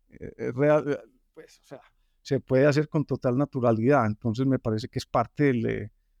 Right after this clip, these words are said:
del tema de, de, de que todos podemos, eh, hacer las cosas. Claro, también me a-, tengo, pues, un equipo de, de, que me apoyan en algunos temas, porque, pues, trabajar en equipo es muy importante, pero a mí usualmente me gusta hacer mis cosas,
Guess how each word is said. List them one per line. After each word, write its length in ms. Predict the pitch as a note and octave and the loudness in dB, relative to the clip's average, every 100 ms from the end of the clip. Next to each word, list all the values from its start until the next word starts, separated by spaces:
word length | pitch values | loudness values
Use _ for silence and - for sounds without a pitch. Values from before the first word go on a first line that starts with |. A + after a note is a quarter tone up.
| _ | _
del 380 | - G2+ G#2+ A2 | -14 -4 0 0
tema 420 | - A2 G#2+ B2+ | 0 0 2 2
de, 260 | A#2+ A2+ A2 | 2 2 0
de, 200 | A2 G#2 | -2 -4
de 140 | G#2 - | -8 -14
que 100 | A2 | -12
todos 360 | - G2+ A#2 | -6 -4 -4
podemos, 760 | - A2+ G2 G2 A#2 A#2 - - _ _ _ _ | -2 -2 0 0 0 -2 -6 -16 _ _ _ _
eh, 560 | - G2+ G2+ G2 G2+ G2+ _ _ _ _ | -4 0 2 2 0 -4 _ _ _ _
hacer 360 | - G2+ G#2+ G#2 | -10 -8 -4 -2
las 180 | A2+ | -2
cosas. 340 | - F3 A2 - | 2 2 2 -2
Claro, 300 | A#2+ C#3 B2 | 2 4 4
también 340 | A2 F#2+ F#2+ | 0 -2 0
me 80 | G#2 | 0
a-, 100 | A#2 - - | -2 -4 -8
tengo, 260 | A2+ G#2+ G#2 | -4 -4 -4
pues, 220 | - G#2 | -4 -2
un 140 | A2+ | 0
equipo 440 | G#2+ - - A#2 A2 | -2 -4 -6 -2 0
de, 160 | G2+ | 0
de, 240 | F#2+ F#2+ F#2+ _ _ _ | -4 -6 -8 _ _ _
que 120 | - | -2
me 100 | G2+ | 0
apoyan 540 | G2+ - G#2+ G#2 A2+ A#2+ | 0 -2 -2 0 2 2
en 160 | G#2 | 0
algunos 400 | G2+ G2+ G2+ G#2 - | -2 0 0 -2 2
temas, 360 | C3 A#2 G#2 | 2 2 0
porque, 260 | - F#2 A2+ | -6 -10 -10
pues, 180 | - - | -10 -8
trabajar 340 | G2+ G2+ G2 | -4 -2 0
en 80 | A#2 | -2
equipo 300 | A2 - A#2 | -2 -6 -4
es 40 | |
muy 140 | A2+ A#2+ | -2 -2
importante, 680 | - F#2+ - C3+ A2+ - - _ _ _ _ | -4 -6 0 0 0 -6 -16 _ _ _ _
pero 160 | A2 | -2
a 40 | G#2+ | 0
mí 120 | G#2 | 0
usualmente 520 | A2+ A#2 B2 A#2 B2+ | 0 2 2 0 0
me 100 | A2+ | 0
gusta 300 | G#2 G2 A#2+ | 0 -2 -4
hacer 180 | A2+ A#2+ | -2 0
mis 220 | B2 - | -2 -2
cosas, 600 | - D3+ B2 B2 B2 - | -2 0 2 0 0 -4